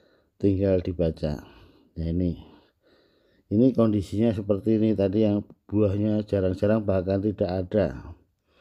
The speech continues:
Ya, ini karena kurang makan, <laughs> ya kan? Kurang makan, kita kasih makan. Karena kebetulan lahannya lahan marginal ini, gambut. Nah, ini,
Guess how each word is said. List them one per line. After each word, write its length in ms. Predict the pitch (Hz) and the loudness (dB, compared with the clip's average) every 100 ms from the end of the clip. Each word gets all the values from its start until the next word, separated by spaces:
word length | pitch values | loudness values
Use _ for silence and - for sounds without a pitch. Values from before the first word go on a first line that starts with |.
| _ _ _ _ _ _ | _ _ _ _ _ _
Ya, 160 | 92 90 | -4 -2
ini 240 | 87 92 | 0 -2
karena 240 | 85 92 127 | -2 0 4
kurang 240 | 127 117 120 | 4 6 4
makan, 580 | 127 - 98 120 117 | 2 0 -2 0 0
<laughs> 60 | 101 | 0
ya 160 | 127 131 | 2 4
kan? 420 | 110 98 90 110 | 2 0 -2 -2
Kurang 240 | 107 110 113 | 0 2 2
makan, 320 | 117 139 139 | 2 2 0
kita 160 | 117 113 | 2 2
kasih 320 | 110 117 110 | 2 0 0
makan. 480 | 101 90 78 76 76 _ _ _ _ _ _ | 0 0 -2 -6 -12 _ _ _ _ _ _
Karena 320 | - 104 135 | 0 2 2
kebetulan 480 | 135 120 104 117 135 | 0 -2 2 4 4
lahannya 420 | 123 107 107 117 | 2 2 2 2
lahan 300 | 135 117 117 113 - - _ | 2 2 2 0 -4 -16 _
marginal 640 | 113 107 101 - 120 113 104 | 0 0 0 0 2 2 2
ini, 380 | 104 95 95 92 _ _ _ _ _ - | 0 -2 -6 -16 _ _ _ _ _ -10
gambut. 420 | 82 73 78 76 - _ _ - | -8 -4 -4 -4 -6 _ _ -6
Nah, 240 | 92 90 | -2 0
ini, 480 | 82 92 113 104 98 | 0 2 2 2 -2